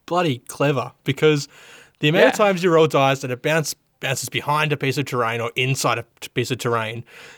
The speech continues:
Speaker 1: and, you know, you might go, "Oh, it's a six." And, like, your opponent's not always gonna run around the side of the table and look. Like, they'll believe you, right?
Speaker 2: Totally.
Speaker 1: So, that's clever.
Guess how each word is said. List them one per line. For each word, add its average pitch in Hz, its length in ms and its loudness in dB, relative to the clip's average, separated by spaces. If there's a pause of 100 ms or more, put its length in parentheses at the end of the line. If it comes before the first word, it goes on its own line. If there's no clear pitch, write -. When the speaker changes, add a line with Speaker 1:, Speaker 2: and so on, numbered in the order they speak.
(140)
Speaker 1:
and, 131 360 -2 (420)
you 135 100 -2
know, 123 100 0
you 143 140 2
might 131 200 2
go, 113 200 -4 (280)
"Oh, 127 100 -2
it's 110 120 -8
a - 40 -12
six." - 440 -8 (220)
And, 160 220 -2
like, 165 300 -2 (580)
your 190 160 0
opponent's 185 440 0
not 131 180 2
always 117 240 2
gonna 120 180 0
run 113 140 0
around 113 120 0
the 107 40 -10
side 113 160 -2
of 104 60 -10
the 117 60 -4
table 113 220 -4
and 110 140 -8
look. 110 340 -6
Like, 120 180 -2
they'll 147 140 2
believe 117 400 -2
you, 107 180 -10
right? 110 220 -6 (720)
Speaker 2:
Totally. 123 460 -2 (100)
Speaker 1:
So, 127 560 2
that's - 240 -2
clever. 131 400 2